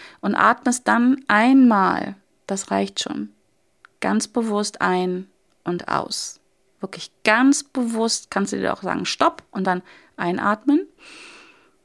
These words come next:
ausatmen. Und dann widmest du deinem Körper kurz Aufmerksamkeit und spürst mal nach, wo du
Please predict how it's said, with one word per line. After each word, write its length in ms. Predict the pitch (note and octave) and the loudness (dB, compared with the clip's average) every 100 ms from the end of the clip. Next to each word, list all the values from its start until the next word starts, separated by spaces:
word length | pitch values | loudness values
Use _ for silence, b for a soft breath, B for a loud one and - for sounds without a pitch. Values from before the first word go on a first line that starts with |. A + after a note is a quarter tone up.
| _ _ | _ _
ausatmen. 800 | F3 - - D#2 - - - - _ B B B B B B B B B B _ _ B B B B | -6 -6 -8 -8 -8 -10 -12 -14 _ B B B B B B B B B B _ _ B B B B
Und 160 | - G3+ | -2 4
dann 360 | G#3+ B3+ D#4 - _ _ _ _ _ _ _ | 4 6 4 2 _ _ _ _ _ _ _
widmest 360 | - A#3+ B3 B3 | -10 0 0 2
du 40 | |
deinem 280 | G#3+ G3+ G3 | 0 0 0
Körper 420 | - C4 C#4+ F#3+ | 2 2 4 0
kurz 320 | E3+ - F#3+ | 0 -2 -2
Aufmerksamkeit 1080 | - F#3 F3 - F3 - F#3 - F3+ G#3 C#4+ | -2 -2 -2 -4 -6 -4 -6 -4 0 2 0
und 160 | - G3+ | 0 -4
spürst 340 | - B3 C4 | -2 -2 0
mal 140 | A#3 G3+ | -2 0
nach, 400 | G3 A3 B3 D4+ D4+ _ _ _ _ G3 | 0 0 2 0 -4 _ _ _ _ -16
wo 460 | G3 G#3 C#4 D#4+ | -6 2 4 4
du 580 | C#4 B3+ C4 C#4 D4 D#4 | 4 2 2 4 2 0